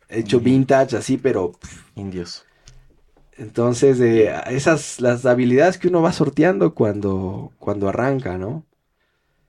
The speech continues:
Speaker 1: Entonces, así arrancó todo, así arrancó. Empezamos en el dos mil trece, hace diez años, con un local en Mall El Jardín.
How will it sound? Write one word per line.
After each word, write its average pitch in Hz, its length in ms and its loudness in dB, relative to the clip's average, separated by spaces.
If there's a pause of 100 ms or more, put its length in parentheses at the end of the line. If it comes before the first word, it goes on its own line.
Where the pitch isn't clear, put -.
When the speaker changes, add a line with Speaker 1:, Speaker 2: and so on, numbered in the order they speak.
(100)
Speaker 1:
Entonces, 135 240 -2
así 151 240 4
arrancó 180 340 2
todo, 214 320 0 (160)
así 131 220 -4
arrancó. 165 360 2
Empezamos 143 520 2
en 123 100 2
el 117 60 0
dos 110 160 -2
mil 135 200 0
trece, 151 380 0
hace 127 220 -2
diez 123 220 4
años, 151 440 0
con 123 240 -2
un 117 100 2
local 117 540 0 (120)
en 101 600 -10
Mall 104 180 -2
El 98 60 -2
Jardín. 98 400 -10